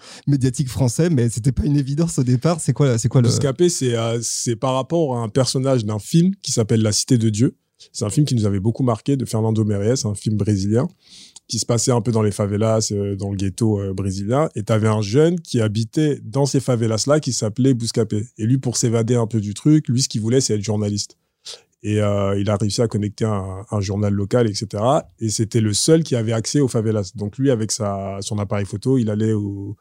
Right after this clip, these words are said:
Speaker 2: dans son quartier, il prenait les photos, et cetera. Il les ramenait aux jour-, aux journaux locaux qui pouvaient les diffuser. Et on savait un peu ce qui se passait dans ces zones de non-droit. Et nous, l'idée, c'était un peu ça. C'était de se dire que les rappeurs, euh, on a les mêmes codes.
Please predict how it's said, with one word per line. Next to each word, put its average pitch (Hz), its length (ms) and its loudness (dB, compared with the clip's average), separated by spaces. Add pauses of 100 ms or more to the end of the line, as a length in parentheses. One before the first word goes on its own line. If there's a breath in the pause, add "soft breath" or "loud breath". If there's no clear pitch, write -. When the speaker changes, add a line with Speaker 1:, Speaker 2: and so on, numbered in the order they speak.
(260)
Speaker 2:
dans 113 120 2
son 110 180 0
quartier, 117 480 0
il 120 60 -2
prenait 101 280 -4
les 101 80 -4
photos, 120 320 -2
et 117 80 -2
cetera. 107 360 -2
Il 110 80 -2
les 107 60 -6
ramenait 104 300 -2
aux 113 160 0
jour-, 101 300 -4
aux 113 80 0
journaux 107 340 0
locaux 104 320 2
qui 127 300 -2
pouvaient 117 240 -2
les 107 100 0
diffuser. 104 560 -2
Et 104 60 -4
on 98 100 -8
savait 107 220 -2
un 110 80 0
peu 110 120 -8
ce - 60 -2
qui 113 100 -2
se - 80 -4
passait 107 280 -2
dans 104 100 0
ces 98 140 -4
zones 113 200 0
de 107 80 -2
non-droit. 101 360 -4 (500 loud breath)
Et 107 60 -4
nous, 127 100 2
l'idée, 151 260 2
c'était 135 200 -4
un 120 80 0
peu 127 120 -2
ça. 113 280 0
C'était 117 200 -2
de 110 120 0
se 110 80 0
dire 143 240 2
que 113 320 0 (540)
les 127 120 2
rappeurs, 127 440 0
euh, 110 460 -4 (140)
on 123 100 -4
a 127 80 2
les 123 80 4
mêmes 117 220 0
codes. 165 240 2